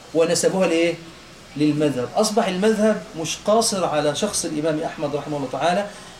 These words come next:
بل المذهب يحتوي قول الإمام أحمد وقول أصحاب الإمام أحمد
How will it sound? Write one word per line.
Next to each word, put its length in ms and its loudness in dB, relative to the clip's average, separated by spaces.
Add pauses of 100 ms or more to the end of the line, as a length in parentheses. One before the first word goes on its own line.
(120)
بل 120 4
المذهب 560 0
يحتوي 460 0 (640)
قول 260 4
الإمام 320 -2
أحمد 380 2
وقول 640 4
أصحاب 800 2 (120)
الإمام 720 0 (420)
أحمد 300 -2